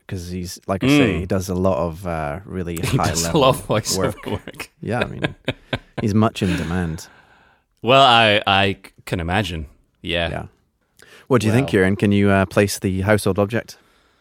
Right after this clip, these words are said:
Speaker 2: I was so stunned by that vo-, vocal take that I
Speaker 1: <laughs>
Speaker 2: actually haven't taken in any of the information. Let me play a tiny bit more. Oh, yeah. Uh, so,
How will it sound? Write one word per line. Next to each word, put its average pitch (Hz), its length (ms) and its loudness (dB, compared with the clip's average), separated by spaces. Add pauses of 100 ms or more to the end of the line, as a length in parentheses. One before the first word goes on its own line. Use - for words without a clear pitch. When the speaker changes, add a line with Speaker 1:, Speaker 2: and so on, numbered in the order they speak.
(3750)
Speaker 2:
I 120 120 2
was 117 160 0
so 139 440 4
stunned 113 680 2
by 98 220 2
that 90 240 0
vo-, 107 260 -6
vocal 104 640 -2 (160)
take - 320 -6
that 92 200 -2
I 87 160 2
Speaker 1:
<laughs> - 200 2
Speaker 2:
actually 90 500 -2
haven't 95 320 -2
taken 104 280 -4
in 95 100 -2
any 92 220 -2
of 87 120 -6
the 90 60 -4
information. 92 640 -4
Let 117 120 -2
me 117 80 -2
play 107 200 0
a 95 40 0
tiny 98 240 0
bit 90 120 -6
more. 90 140 -6 (880)
Oh, 135 200 6
yeah. 95 240 0 (600)
Uh, 98 400 4
so, 107 500 2